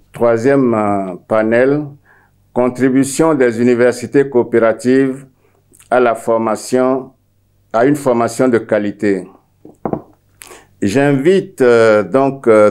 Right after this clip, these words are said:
tous les acteurs du secteur de l'économie sociale et solidaire en général et du secteur coopératif en particulier à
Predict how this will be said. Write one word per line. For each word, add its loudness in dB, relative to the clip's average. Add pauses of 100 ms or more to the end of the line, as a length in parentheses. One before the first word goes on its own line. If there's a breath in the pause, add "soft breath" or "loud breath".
(120)
tous 4
les 2
acteurs 2
du -8
secteur -2
de -4
l'économie 0
sociale 0
et -2
solidaire -2
en -4
général -2 (840 soft breath)
et 2
du -2
secteur -2
coopératif 0
en -2
particulier -2 (680 soft breath)
à -2